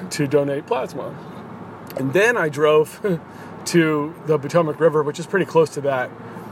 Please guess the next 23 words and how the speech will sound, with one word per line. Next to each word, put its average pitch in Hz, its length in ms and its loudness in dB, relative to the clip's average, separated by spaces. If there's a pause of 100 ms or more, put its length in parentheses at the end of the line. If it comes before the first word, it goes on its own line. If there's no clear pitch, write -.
(260)
um, 135 420 2 (520)
to 147 500 2 (260)
start 156 320 0
this 127 100 -12
podcast, 143 640 -2
actually. 131 320 -6
Well, 170 280 6
actually, 196 240 2
I, 175 80 6
you - 360 -10
know 240 100 8
what? 262 180 6
I 190 40 -10
came 214 160 -4
up 220 100 0
with 220 100 -6
the 185 100 4
idea 156 260 6
on 151 100 2
the, 151 120 0 (180)
on 170 80 0
the 156 80 4
road, 160 240 6